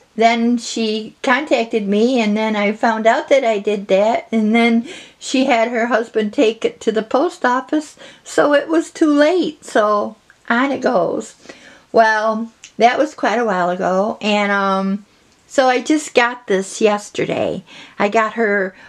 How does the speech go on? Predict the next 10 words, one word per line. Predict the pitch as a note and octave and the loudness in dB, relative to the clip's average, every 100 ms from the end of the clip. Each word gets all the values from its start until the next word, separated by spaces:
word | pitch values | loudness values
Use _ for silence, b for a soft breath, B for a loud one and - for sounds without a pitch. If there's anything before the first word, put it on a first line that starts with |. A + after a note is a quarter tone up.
| B | B
box | - G#3+ D#3+ F3+ - - - | 0 0 -2 -8 -16 -18 -2
yesterday, | G3+ G3 - - - - - - E3+ B B B B | 0 0 -2 -12 -6 -4 -4 -6 -8 B B B B
and | A3 G#3 G3 G3 G3+ - b b b | 2 4 2 0 -2 -6 b b b
I | - B3+ | 0 2
think | G4 B4+ | 2 0
it | F4+ | 2
went | B3+ A3+ | 0 0
around | G#3+ G#3 A3 A3+ A#3+ B3 | 0 0 0 0 0 -2
the | A#3+ | 0
world. | A#3 G#3 F#3 - - - - | 2 2 0 -2 -4 -6 -10